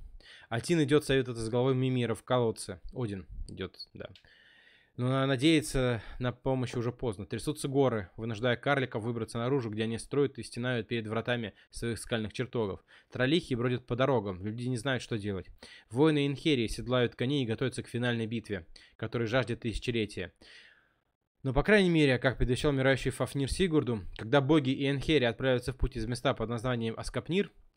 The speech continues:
то есть еще не созданный, на остров, где должна состояться битва, радужный мост Биврест разрушится, и кони их упадут в реку. Победа ускользнет от них.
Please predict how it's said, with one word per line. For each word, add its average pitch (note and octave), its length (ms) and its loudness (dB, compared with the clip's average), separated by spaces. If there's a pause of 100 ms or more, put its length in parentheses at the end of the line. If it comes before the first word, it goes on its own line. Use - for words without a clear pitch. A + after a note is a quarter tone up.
то G2 80 -8
есть - 180 -12
еще A2+ 180 -4
не B2 140 -2
созданный, G#2 480 -4 (260)
на C3 140 -2
остров, C#3 400 0
где A2 100 -2
должна A#2+ 240 0
состояться A#2+ 460 -4
битва, C3 340 -2
радужный B2 380 -2
мост C3 180 -2
Биврест A#2+ 460 -2 (160)
разрушится, B2 600 0
и G#2+ 80 0
кони D3+ 320 2
их B2+ 220 -4
упадут A#2 380 -2
в - 20 -2
реку. G#2+ 340 0 (300)
Победа C#3+ 320 6
ускользнет B2+ 480 0
от G#2 140 -6
них. F2+ 260 -10